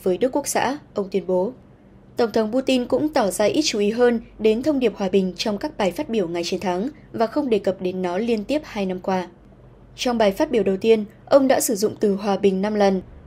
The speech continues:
Năm hai nghìn không trăm mười bảy, Putin nói về việc Nga sẵn sàng hợp tác với cộng đồng thế giới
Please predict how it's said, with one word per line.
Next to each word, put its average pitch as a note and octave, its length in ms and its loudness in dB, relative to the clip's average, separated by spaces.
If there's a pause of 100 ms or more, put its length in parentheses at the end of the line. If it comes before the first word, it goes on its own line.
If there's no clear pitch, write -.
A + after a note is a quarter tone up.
(160)
Năm C4 220 4
hai C4 140 0
nghìn A3 180 0
không G#3 160 -2
trăm G#3 160 -2
mười F#3+ 100 0
bảy, F3+ 240 2 (280)
Putin B3 360 2
nói A3 180 4
về C#4 120 4
việc G#3 240 2 (240)
Nga B3+ 200 0
sẵn A#3+ 180 -2
sàng A#3 240 -2
hợp G#3+ 200 -4
tác D#4 220 0
với G3+ 140 4
cộng - 180 4
đồng G3+ 160 -2
thế G#3 120 -2
giới G3 340 2